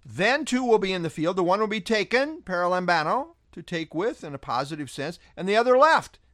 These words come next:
ephemi, abandoned. "Two women will be grinding at the mill. One will be taken,"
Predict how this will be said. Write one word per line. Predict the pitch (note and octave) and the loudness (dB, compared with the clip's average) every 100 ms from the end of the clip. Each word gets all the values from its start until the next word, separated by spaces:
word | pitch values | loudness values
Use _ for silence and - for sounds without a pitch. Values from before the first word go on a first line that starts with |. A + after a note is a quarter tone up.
| - | -12
ephemi, | C#3 F3+ G#3 G#3 B2+ - _ _ _ - | -6 -2 0 -2 -6 -10 _ _ _ -18
abandoned. | G2+ A#2 C3+ A#2+ F2+ - _ _ _ _ _ _ _ - | -10 -6 -6 -6 -12 -20 _ _ _ _ _ _ _ -8
"Two | F#3+ | -2
women | F#3+ G3+ G#3+ A3+ | 2 2 2 -2
will | G#3+ | -2
be | F3+ | -2
grinding | C#3+ F3 G3 G#3 | 0 2 2 -2
at | G3+ F3+ | -6 -4
the | |
mill. | F#3+ G3+ C#3+ | -2 0 2
One | D#3 F#3+ | 2 0
will | |
be | G#3 G#3+ | -2 -2
taken," | A3+ A#3+ G3+ C3+ | 0 0 -2 -6